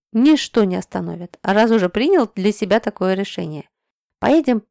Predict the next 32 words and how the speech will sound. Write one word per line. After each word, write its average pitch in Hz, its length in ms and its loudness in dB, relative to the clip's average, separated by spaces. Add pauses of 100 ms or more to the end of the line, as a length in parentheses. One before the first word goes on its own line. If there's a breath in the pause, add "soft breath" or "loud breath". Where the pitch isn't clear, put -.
прямо 175 260 -4
сейчас? - 520 -4 (380)
Мне 269 300 0
бы 339 100 -4
хотелось. 339 720 -2 (180)
Вот 269 340 -2
только 247 340 2
надо 302 580 4
с - 140 -10
Машей 370 340 2
и - 200 -8
Сергеем 214 460 -2
попрощаться». 180 720 -10 (180)
«Так - 200 -12
идём». 208 400 -2 (640)
«А 202 140 2
подальше 240 500 2
от 220 120 2
этих 247 280 -2
мест 311 480 -2 (120)
и 226 120 -4
событий 233 720 0 (100)
я 254 140 4
совсем 302 340 2
успокоюсь, 262 720 -2
и 202 100 -2
тогда?» 190 420 0 (600)
Она 302 220 4
начала 294 460 4
строить 247 440 2
новые 220 340 2
планы. 170 520 -6